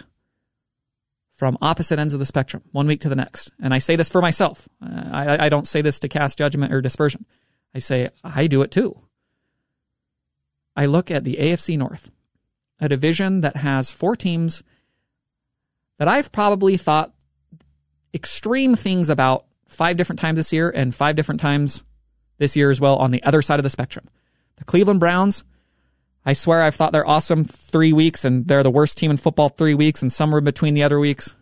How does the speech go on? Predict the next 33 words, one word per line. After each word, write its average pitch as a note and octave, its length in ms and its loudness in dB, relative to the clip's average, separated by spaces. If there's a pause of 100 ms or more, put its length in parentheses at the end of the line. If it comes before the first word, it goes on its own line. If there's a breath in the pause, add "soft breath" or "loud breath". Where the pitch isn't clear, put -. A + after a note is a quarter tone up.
(260)
The B2+ 80 -10
Cincinnati E3 500 0
Bengals, E3 480 2
I C3 120 2
have A#2+ 100 0
felt C3 160 0
the A#2+ 100 -4
same E3 300 2
way. - 240 -2 (2000)
Pittsburgh F#3 380 0
Steelers, G#3+ 580 4 (1500)
it - 100 -2
seems F#3+ 200 2
like D#3 200 -2
every F#3+ 300 4
game, D3 240 0
regardless E3+ 400 2
of D#3 120 -2
who F#3 120 6
is G3 140 6
under F#3+ 180 4
center, C#3 380 -2
Mason F3 260 0
Rudolph F3+ 320 4
or D3+ 60 -2
Ben E3 160 2
Roethlisberger, E3 540 -2
it's - 120 -14
gonna E3 160 0
be D3+ 60 0
the C3 100 0
same E3 320 0
game. C3+ 220 -2